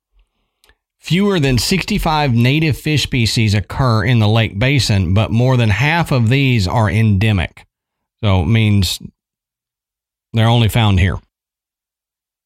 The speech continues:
Um, the most important local species for fisheries is the omul,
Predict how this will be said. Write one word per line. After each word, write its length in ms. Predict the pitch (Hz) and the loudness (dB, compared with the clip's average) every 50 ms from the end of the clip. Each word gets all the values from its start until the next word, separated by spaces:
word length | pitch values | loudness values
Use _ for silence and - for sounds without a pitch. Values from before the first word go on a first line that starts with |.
| _ _ _ _ _ _ - | _ _ _ _ _ _ -4
Um, 280 | 120 120 117 117 117 117 | -2 0 0 2 2 2
the 80 | 120 127 | 2 2
most 260 | 139 143 147 123 - | 2 0 0 0 0
important 460 | 135 113 - - 175 185 175 165 151 | 0 0 0 0 0 -2 -2 -2 -2
local 340 | 143 147 147 147 147 139 117 | 0 0 0 0 0 -2 -4
species 560 | - - 147 139 123 - - 135 117 113 101 | -2 -2 -2 -2 -2 0 0 0 0 0 -2
for 140 | - 120 101 | -2 -4 -4
fisheries 680 | - - - 233 208 - - - - 117 117 107 104 | -4 -4 -4 -4 -2 -2 0 0 0 2 2 0 0
is 200 | 82 123 107 98 | 0 0 0 2
the 120 | 110 113 | 2 2
omul, 560 | 110 110 104 107 127 151 151 120 98 85 60 | 2 2 2 2 2 2 2 2 0 -2 -4